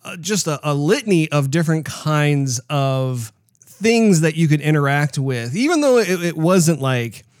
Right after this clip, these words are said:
as sophisticated or deep as it is today with today's titles.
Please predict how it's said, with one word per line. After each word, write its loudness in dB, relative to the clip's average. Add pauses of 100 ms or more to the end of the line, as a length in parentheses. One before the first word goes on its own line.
(260)
as 2
sophisticated -2
or -2
deep -4
as -4
it -4
is -4
today -4
with -6
today's -6
titles. -2